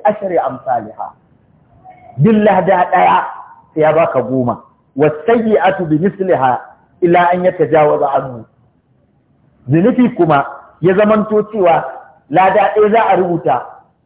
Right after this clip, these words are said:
sai ma an kankare shi.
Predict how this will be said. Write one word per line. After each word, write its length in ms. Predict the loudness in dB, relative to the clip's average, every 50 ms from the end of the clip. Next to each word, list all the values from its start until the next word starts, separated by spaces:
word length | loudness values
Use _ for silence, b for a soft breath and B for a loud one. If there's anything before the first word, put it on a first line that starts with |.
| _ _ _ _ _ _ _ _ _ 0
sai 200 | 2 2 4 4
ma 300 | 4 4 4 4 2 0 -2 -6 -14 -18 -20 -20 _ _ _ _ _ _ _ _ _ _ -6 -4
an 200 | -4 -4 -4 -10 -16 -20 -20 _ _ _ _ _ _ _ _ _ _ _ _ _ -4
kankare 480 | -2 -2 -2 0 0 0 0 0 -4 -8 -12
shi. 80 | -20